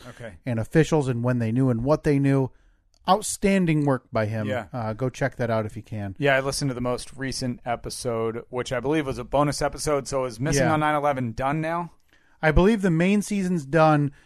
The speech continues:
Speaker 2: Everything that will be released now, he describes as being released in real time.
Speaker 1: Okay.
Speaker 2: So there will probably, there will be more episodes, but they will be as he's finding out and as
Speaker 1: Yeah.
Speaker 2: he's chasing down leads and as he's recording them and producing them. Steve, sixty-six percent of the audience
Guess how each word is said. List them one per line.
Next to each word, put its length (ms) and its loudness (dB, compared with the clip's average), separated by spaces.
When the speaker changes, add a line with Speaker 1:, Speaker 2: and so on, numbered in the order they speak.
Speaker 2:
Everything 460 2
that 220 -2
will 120 -2
be 160 2
released 400 -2
now, 240 2
he 120 0
describes 460 -4
as 60 -12
being 260 -4
released 340 -6
in 160 -6
real 260 -2
time. 400 -8
Speaker 1:
Okay. 280 -14
Speaker 2:
So 400 2
there 200 0
will 120 -2
probably, 640 2
there 160 0
will 200 6
be 120 2
more 280 2
episodes, 540 2
but 140 -4
they 120 0
will 200 0
be 400 -4
as 240 0
he's 200 -2
finding 400 2
out 160 4
and 100 -6
as 140 -2
Speaker 1:
Yeah. 80 -2
Speaker 2:
he's 100 -8
chasing 300 -4
down 200 -2
leads 200 -4
and 160 -4
as 200 -2
he's 160 -8
recording 400 -6
them 100 -6
and 120 -8
producing 440 -10
them. 120 -14
Steve, 400 2
sixty-six 1500 4
percent 400 4
of 60 8
the 100 10
audience 580 8